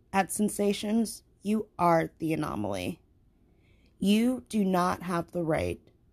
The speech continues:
to be unhappy. Visit w w w dot sensations dot store. Use code breeze battle to receive ten dollars off your first purchase.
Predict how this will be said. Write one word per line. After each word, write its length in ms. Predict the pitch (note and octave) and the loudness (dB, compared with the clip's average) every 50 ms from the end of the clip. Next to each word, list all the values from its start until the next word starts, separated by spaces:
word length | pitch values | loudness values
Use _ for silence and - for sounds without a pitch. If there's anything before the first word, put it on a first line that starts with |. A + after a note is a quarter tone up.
| _ - | _ -8
to 140 | - - F#3 | -4 -4 -2
be 220 | - E3+ E3 - | 0 2 0 2
unhappy. 800 | - D#3 D3+ - C#3 D3+ D3+ - - - - - - E3 D#3+ - _ _ - - - _ _ _ _ _ _ _ _ - _ _ _ - | 2 0 -2 -2 -2 -4 -4 -6 -6 -6 -6 -6 -6 -8 -10 -14 _ _ -20 -20 -20 _ _ _ _ _ _ _ _ -20 _ _ _ 2
Visit 580 | F3 G#3+ A3+ A3+ G#3 B3+ B3+ B3 A#3+ - _ | 6 8 8 8 8 6 4 4 2 -2 _
w 380 | - G#3+ G#3 G#3 G#3+ A3+ A#3+ A#3+ | 4 4 4 4 4 0 -2 -2
w 0 | |
w 420 | A#3 A3+ G#3 G3 G3 G3 G#3 G#3+ | 0 0 0 0 0 -2 -4 -4
dot 380 | - - F3 E3 D#3+ E3 - - - - _ _ _ _ _ _ | -2 0 0 2 2 0 -2 -4 -10 -20 _ _ _ _ _ _
sensations 1160 | - - - - G3+ G3+ G3 - - G3 E3+ D#3 E3 - - F#3 E3 D#3+ E3 E3 D#3+ - - - _ _ - - | -14 -6 -2 2 2 2 2 2 0 -2 0 -2 -2 -2 -2 0 2 2 2 0 0 -4 -10 -20 _ _ -10 -4
dot 300 | - D3+ D3+ D3 - - | -2 0 0 0 -2 -4
store. 680 | - - - - E3+ D#3+ D3 C#3+ C#3+ C#3+ D#3 D#3 - _ _ _ _ _ _ _ _ _ _ _ _ _ _ _ | -8 -6 -4 0 2 2 4 4 2 2 0 -4 -8 _ _ _ _ _ _ _ _ _ _ _ _ _ _ _
Use 280 | E3 F#3 F#3+ F#3 - - | 0 0 0 0 -2 -4
code 520 | - F#3 F#3 E3+ E3 E3 E3 E3 E3 - - - - _ _ _ _ - | 0 4 6 6 6 6 4 2 -2 -6 -12 -18 -20 _ _ _ _ -2
breeze 320 | - G3+ A3 A#3+ A#3 - | 2 2 2 2 0 -2
battle 520 | - G3 F#3 F3+ F3 F3 E3+ E3+ E3+ E3+ - | 0 2 4 6 6 6 4 2 0 -2 -6
to 120 | - - F3 | -8 -6 -4
receive 540 | F3+ E3 - - - E3 D#3 D#3 D3+ - - | -4 -4 -4 -2 0 0 0 0 -2 -6 -6
ten 240 | - F#3+ F3+ F#3 F3+ | -4 -4 -2 -2 0
dollars 380 | F#3 F3 E3 E3+ E3+ F3 - | 2 2 2 2 2 0 -2
off 400 | - D#3+ D#3 D3+ D#3+ - - - _ _ _ _ _ _ _ _ | -2 -2 -2 -2 -2 -4 -8 -14 _ _ _ _ _ _ _ _
your 180 | - F3 F3 E3 | -2 -2 -2 -2
first 380 | - - D3+ D#3+ D#3+ - - | -2 -2 -4 -4 -4 -6 -10
purchase. 720 | - - D#3+ - - - - - - - - - - - | -14 -12 -12 -12 -10 -8 -8 -8 -8 -10 -12 -12 -14 -16